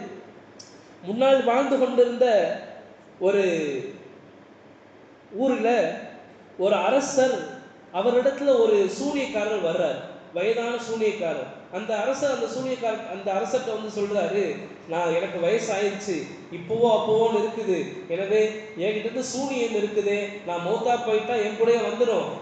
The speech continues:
எனவே இதை கற்றுக்கொள்றதுக்கு யாரையாவது அனுப்புங்க" என்பதாக சொல்லும் பொழுது ஒரு சிறுவன் அனுப்புறாங்க. அந்த சிறுவன் ஒரு தன்னுடைய வீட்டுல இருந்து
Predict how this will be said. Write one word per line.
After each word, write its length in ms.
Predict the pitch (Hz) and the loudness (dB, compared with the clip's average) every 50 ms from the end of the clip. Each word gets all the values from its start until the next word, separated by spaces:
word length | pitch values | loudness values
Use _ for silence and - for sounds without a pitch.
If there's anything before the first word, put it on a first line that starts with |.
| - | -8
எனவே 240 | 170 185 214 226 233 | -6 -4 -2 -2 -2
இதை 140 | 214 208 196 | -4 -4 -4
கற்றுக்கொள்றதுக்கு 720 | - 226 214 - - 294 294 262 247 233 233 214 226 220 220 | -4 -4 -6 -4 -6 -4 0 0 0 0 0 -2 -2 -2 -2
யாரையாவது 460 | 196 185 185 190 202 214 220 - - | -2 -2 0 0 0 0 0 -2 -2
அனுப்புங்க" 360 | - 214 214 - 220 202 208 | -4 -4 -4 -4 -4 -4 -2
என்பதாக 480 | 202 185 185 185 180 175 175 185 190 185 | -2 -4 -4 -4 -2 0 0 0 -2 -4
சொல்லும் 280 | - 190 180 190 175 | -4 -4 -4 -4 -2
பொழுது 380 | 165 165 - 262 269 233 190 - - - - - | -2 -2 -2 -2 0 0 -2 -2 -4 -8 -8 -6
ஒரு 160 | 180 180 175 | -4 -4 -2
சிறுவன் 320 | - 220 240 254 247 233 | 0 0 2 2 2 2
அனுப்புறாங்க. 600 | 214 185 170 190 180 - 180 165 151 147 131 123 127 - - - - - - - | 0 -2 -2 -4 -4 -4 -2 -2 -2 -2 -4 -6 -8 -10 -12 -14 -18 -20 -12 -6
அந்த 220 | 202 220 247 254 | -4 -2 0 0
சிறுவன் 800 | 247 - 269 285 302 302 294 294 294 285 - - - - - - - - - - - - - - | -2 -2 -2 -4 -2 0 0 0 0 0 -2 -6 -6 -8 -12 -14 -16 -18 -20 -20 -20 -20 -14 -4
ஒரு 220 | 190 202 220 220 208 185 170 160 151 147 - - - - - - | 0 2 4 4 4 2 2 0 -2 -2 -4 -6 -8 -12 -10 -6
தன்னுடைய 400 | 202 214 233 233 226 226 240 294 | -2 0 0 0 0 -2 -2 -2
வீட்டுல 160 | 294 294 277 | -2 -2 -2
இருந்து 600 | 277 262 262 269 262 277 269 254 233 208 - - | -2 -2 -2 -2 -4 -4 -2 0 0 0 0 -2